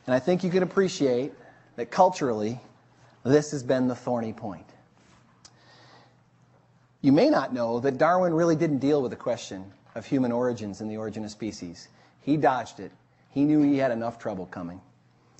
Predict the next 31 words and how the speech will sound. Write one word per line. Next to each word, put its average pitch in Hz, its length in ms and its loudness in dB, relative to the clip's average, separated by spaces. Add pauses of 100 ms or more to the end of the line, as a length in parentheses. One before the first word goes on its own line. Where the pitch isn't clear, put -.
(240)
Uh, 113 160 -6
it 113 80 -2
was 123 100 -2
much 135 220 0
later 123 420 0 (140)
that - 340 -6
he 113 420 -8 (120)
took - 200 -8
up 107 120 -6
the, 104 240 -6
the 113 160 -6
issue 107 260 -6
of 92 60 -10
the 98 80 -8
origin 98 340 -6
of 87 60 -12
humans. 95 480 -14 (560)
But 135 280 4
his 156 560 0 (380)
foremost 170 840 2
and 131 160 0
most 143 260 0
formidable 131 680 0
ally, 92 460 -8 (960)
Thomas 139 280 -2
Henry 117 200 -6
Huxley, 123 400 -4
or 90 80 -10
T 123 220 -4
H 107 160 -4
Huxley, 98 480 -6